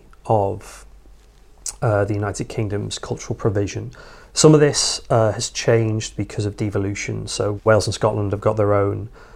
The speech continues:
um, cultural systems, um, with their own arts councils and obviously their own national administrations now. In England, there is a heavy skew towards London.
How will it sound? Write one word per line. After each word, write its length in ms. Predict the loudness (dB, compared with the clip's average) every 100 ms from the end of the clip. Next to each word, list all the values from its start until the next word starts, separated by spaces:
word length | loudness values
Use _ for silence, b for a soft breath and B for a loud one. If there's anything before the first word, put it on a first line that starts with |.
| B -4
um, 640 | -2 0 -2 -4 -6 -10
cultural 360 | -4 -2 -2 -4
systems, 880 | -4 -4 -6 -8 -8 -12 -14 -14 -14 -8
um, 960 | -6 -4 -6 -6 -6 -8 -8 -8 -10 -2
with 480 | 2 2 0 -6 -6
their 220 | -2 -2
own 80 | -2
arts 240 | -6 -8
councils 720 | -10 -10 -10 -8 -8 -8 -10 -10
and 80 |
obviously 280 | -12 -12 -10
their 200 | -6 -4
own 240 | -2 -4 -8 B B B B -4
national 360 | -4 -2 -4
administrations 920 | -4 -4 2 6 6 4 -2 -2 -2
now. 320 | -2 0 -2 -6 B B B B -2
In 360 | 2 2 2 2
England, 640 | 4 4 4 2 2 0
there 160 | 2 2
is 140 | 0
a 20 |
heavy 240 | -2 -2 -4
skew 340 | -6 -6 -6
towards 480 | -6 -2 -2 -2 -4
London. 440 | -6 -6 -8 -10